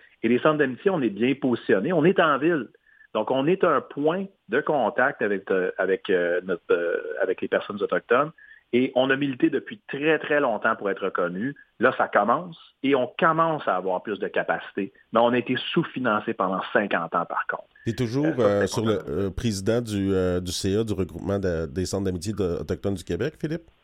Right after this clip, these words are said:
Speaker 1: Oui, exactement.
Speaker 2: Oui.
Speaker 1: Je suis, je suis le président du, du regroupement, bien fier de, de venir appuyer. Puis c'est du temps bénévole, hein, qu'on fait chaque centre pour appuyer la gouvernance de, euh, notre regroupement,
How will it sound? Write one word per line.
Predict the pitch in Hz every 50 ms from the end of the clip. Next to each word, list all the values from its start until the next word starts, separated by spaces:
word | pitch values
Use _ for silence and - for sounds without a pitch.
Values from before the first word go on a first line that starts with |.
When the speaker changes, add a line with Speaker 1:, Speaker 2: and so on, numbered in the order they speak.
| _ _ _ _ _ _ _ _ _ - - - -
Speaker 1:
Oui, | 98 117 127 - - - -
exactement. | 135 113 101 107 107 107 - 117 110 113 120 131
Speaker 2:
Oui. | 135
Speaker 1:
Je | 131
suis, | - - 104 101 98 95
je | 95
suis | - - 107
le | 92
président | - 113 101 101 92 101 113 113 117
du, | 113 110 104 95 92 90 87
du | 87 95
regroupement, | 90 101 98 92 92 87 85 - 107 113 123 127
bien | 123 113 104 101 101
fier | - - 123 117 113 117 117
de, | 107 101 95 92 90 -
de | 92 90 87 - 110
venir | 110 113 113
appuyer. | 104 - - - - - 104 120 131 302
Puis | 294 - -
c'est | - 104
du | 101 -
temps | _ 151 147 147
bénévole, | 143 135 123 117 110 107 123 123 123 117
hein, | 113 110
qu'on | 110 - 107 95
fait | - - 117 110
chaque | - - 104 98 -
centre | - - 113 113 123 135 - _ - - - _ _ _ _
pour | _ 151 151 147
appuyer | 151 135 - - - 117 110 117 127
la | 127 123 107
gouvernance | 101 101 107 113 101 104 110 110 113 117 113 104
de, | 104 101
euh, | 104 104 107 107 110 117 101 95 92 92
notre | 87 92 90 - - 104
regroupement, | 95 - - 92 85 - - 104 104 113 123